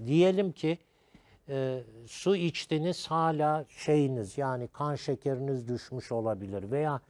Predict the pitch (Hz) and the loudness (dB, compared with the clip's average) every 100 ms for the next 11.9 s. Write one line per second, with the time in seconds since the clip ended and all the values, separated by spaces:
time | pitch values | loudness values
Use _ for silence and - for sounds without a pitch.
0 | _ _ - 127 143 175 143 156 139 139 | _ _ 0 4 6 4 2 -4 -2 -4
1 | - 139 131 127 123 151 156 _ _ - | -2 -2 0 0 0 0 -4 _ _ -14
2 | 123 123 143 143 147 117 135 135 131 131 | -12 -8 -8 -8 -4 2 6 8 6 4
3 | - 180 139 147 139 135 127 127 113 - | 2 0 2 2 4 2 4 4 2 0
4 | 139 127 127 131 135 160 131 127 - - | -4 -2 0 0 0 0 2 2 0 -2
5 | 117 113 85 _ _ _ - 120 110 135 | -2 -2 -4 _ _ _ -4 0 2 4
6 | 143 135 131 - 151 160 - _ - - | 8 8 6 4 4 2 -2 _ -18 -18
7 | _ - 135 127 - 180 - - 117 - | _ -2 2 2 2 -2 -2 -4 -4 -2
8 | 104 92 - _ - 123 143 160 156 170 | -6 -6 -10 _ -6 0 4 2 4 2
9 | 156 175 180 214 - 151 113 - 117 98 | 4 4 4 2 0 -2 -2 -2 0 -2
10 | - 92 82 - _ _ _ - 147 143 | -6 -10 -12 -16 _ _ _ 0 2 2
11 | - 156 156 175 185 147 139 139 165 | 0 0 4 4 2 0 0 2 0